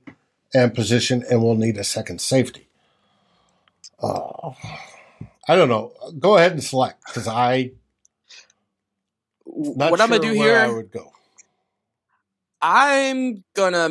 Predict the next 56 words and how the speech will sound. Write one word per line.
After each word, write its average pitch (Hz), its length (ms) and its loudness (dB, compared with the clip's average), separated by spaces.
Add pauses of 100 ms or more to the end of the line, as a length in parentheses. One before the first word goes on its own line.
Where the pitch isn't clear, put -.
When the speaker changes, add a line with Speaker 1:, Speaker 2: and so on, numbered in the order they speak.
(100)
Speaker 2:
it's 160 140 -6
my 175 100 2
first 208 300 -2
year 190 120 0
here. 170 160 0
If, 151 200 0
if - 140 -8
I'm 202 200 4
the, 190 220 -4
if 160 100 -4
I'm 190 120 0
the 185 60 -6
coach, 180 280 0
I'm 156 80 -2
the 156 80 -14
G 151 180 0
M, 139 360 -2 (600)
offense 165 360 2
is 156 80 -6
gonna 151 160 -2
be 147 100 0
our 123 100 0
calling 135 300 0
card. 147 340 0 (640)
I'm 151 120 2
gonna 170 200 0
solidify 143 580 0
the 139 80 -2
offense 139 300 -8
in 127 80 -4
the 127 60 -4
first - 280 -12
round. 117 320 -2
Obviously, 143 380 -2
you 139 180 -4
need 143 220 -2
defense, 131 480 -2
but 123 300 0 (260)
in 196 200 0
the 160 120 2
long 147 420 2
run, 117 400 -4 (100)
offense 143 380 0
is 151 100 -2
gonna 131 220 -2
be 120 160 -2
what 110 480 -2 (180)
wins 117 480 -2
you 120 80 -2
your 104 200 -4
football 98 400 -6
games. - 420 -6 (680)
I'm 135 120 0
taking 180 240 0
Treylon 170 460 2
Burks 139 480 0